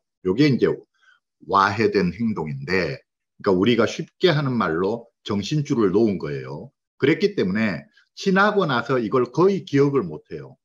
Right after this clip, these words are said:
지나고 나면 와해 증상을 보였을 때에는, 그러니까 와해된 언어로 자기가 말을 했을 때에도 그렇고 와해된 행동을 보였을 때도 그렇고 이게 기억에 입력이 안 되는 거죠.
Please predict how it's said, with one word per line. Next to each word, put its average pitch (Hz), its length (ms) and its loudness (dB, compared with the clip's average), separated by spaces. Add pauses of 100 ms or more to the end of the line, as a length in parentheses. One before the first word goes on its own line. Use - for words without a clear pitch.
(260)
지나고 143 380 -4
나면 82 540 -6 (440)
와해 104 340 4
증상을 175 480 4
보였을 87 500 -2
때에는, 67 580 -10
그러니까 82 220 -8
와해된 120 680 2
언어로 90 680 0
자기가 87 380 -6
말을 85 380 -2
했을 78 260 -8
때에도 76 340 -2
그렇고 98 500 -2 (260)
와해된 123 460 2
행동을 135 380 4
보였을 82 400 2
때도 76 340 -4
그렇고 104 320 2
이게 98 280 2
기억에 175 440 6
입력이 175 540 4
안 67 160 -8
되는 78 240 -10
거죠. 87 320 -6